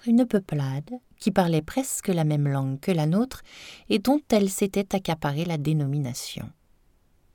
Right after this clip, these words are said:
Leur pays s'appelait la France, était loin d'ici et possédait l'école. Car c'en était fini des maternelles japonaises. Ma première rentrée sérieuse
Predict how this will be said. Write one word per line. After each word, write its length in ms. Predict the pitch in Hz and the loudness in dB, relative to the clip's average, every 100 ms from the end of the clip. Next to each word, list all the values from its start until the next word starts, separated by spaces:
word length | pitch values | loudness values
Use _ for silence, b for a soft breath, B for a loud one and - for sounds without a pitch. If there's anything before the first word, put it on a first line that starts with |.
| - | 0
Leur 220 | 185 190 | 2 2
pays 320 | - 233 254 | 4 4 4
s'appelait 580 | 262 - 185 170 170 165 | 0 -4 -2 0 0 0
la 160 | 160 165 | -2 -4
France, 560 | - 139 139 - - _ _ _ B B | -6 -6 -6 -8 -14 _ _ _ B B
était 280 | 180 - 160 | -2 2 2
loin 200 | 165 226 | 6 6
d'ici 460 | 185 160 - 240 262 _ _ 170 | 6 0 -4 -6 -6 _ _ -4
et 80 | |
possédait 640 | 160 - 220 - 190 156 147 | -2 -2 -2 0 -2 0 0
l'école. 580 | 143 165 - 127 127 139 _ _ _ _ _ _ _ _ _ _ | 0 -4 -6 -6 -8 -12 _ _ _ _ _ _ _ _ _ _
Car 160 | - 185 | -2 0
c'en 180 | - 202 | 4 4
était 200 | 202 214 | 6 2
fini 420 | - 240 247 254 | 4 6 6 6
des 120 | 202 | 4
maternelles 580 | 180 180 180 170 175 170 | 4 2 2 2 4 2
japonaises. 680 | 165 165 165 165 165 160 - _ _ _ _ B B B - | 0 2 2 2 2 0 -8 _ _ _ _ B B B 0
Ma 140 | 165 | 0
première 560 | - 185 175 170 170 151 | 2 2 4 4 2 2
rentrée 340 | 165 160 139 | 0 -2 -4
sérieuse 720 | - 165 156 156 170 185 | -4 -2 0 0 0 -2